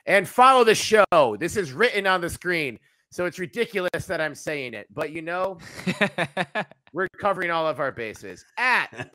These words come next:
Speaker 1: Bellig Beeves on Twitter, at Belligerent Beeves on Instagram, at Belligerent Beeves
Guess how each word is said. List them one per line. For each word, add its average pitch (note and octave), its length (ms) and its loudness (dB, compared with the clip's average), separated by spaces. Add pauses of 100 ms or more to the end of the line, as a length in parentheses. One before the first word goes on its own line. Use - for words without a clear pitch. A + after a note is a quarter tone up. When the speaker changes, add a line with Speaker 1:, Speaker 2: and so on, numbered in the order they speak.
Speaker 1:
Bellig D3 560 -8
Beeves D3 520 -10
on D#3 280 -8
Twitter, C#3+ 400 -10 (460)
at A#3+ 300 2 (140)
Belligerent D3+ 680 -10
Beeves C3 380 -14 (300)
on D#3 360 0
Instagram, A#2+ 760 -14 (520)
at G#3 340 0 (260)
Belligerent D3 600 -10
Beeves C#3+ 540 -10